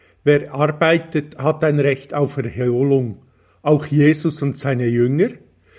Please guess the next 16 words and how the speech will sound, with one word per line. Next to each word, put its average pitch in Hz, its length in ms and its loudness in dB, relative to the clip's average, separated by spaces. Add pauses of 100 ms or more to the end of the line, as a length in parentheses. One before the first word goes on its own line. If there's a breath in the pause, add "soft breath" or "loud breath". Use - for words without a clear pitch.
(300 soft breath)
Es 214 200 4
spricht 160 420 0
und 147 180 0
meditiert 131 720 0
Adrian 123 440 -2
Müller. 117 340 0 (880 loud breath)
Zu 208 160 2
jedem 208 320 6
Arbeitsprozess 165 1160 2
gehört 139 480 2
anschließend 147 840 -2
eine 139 300 0
Auswertung 139 920 2
und 120 380 -6
dann 113 260 -4
Erholung. 110 680 -2